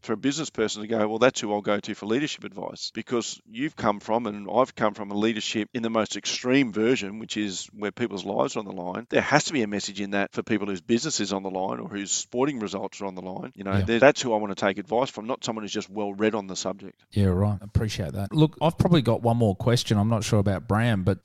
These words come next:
Speaker 2: I've often seen images of you with your T-shirt, hashtag not dead yet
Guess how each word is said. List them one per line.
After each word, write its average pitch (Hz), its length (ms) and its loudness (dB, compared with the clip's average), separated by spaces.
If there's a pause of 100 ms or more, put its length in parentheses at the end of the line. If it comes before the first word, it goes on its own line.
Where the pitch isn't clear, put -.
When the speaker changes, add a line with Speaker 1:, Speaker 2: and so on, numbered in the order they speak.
(140)
Speaker 2:
I've 117 120 -6
often 127 280 0
seen 117 260 2
images 120 460 8
of 101 120 6
you 107 440 6
with 107 160 0
your 95 100 -4
T-shirt, 110 600 -2
hashtag 104 560 -2
not 104 240 -10
dead 107 200 -4
yet 110 260 -2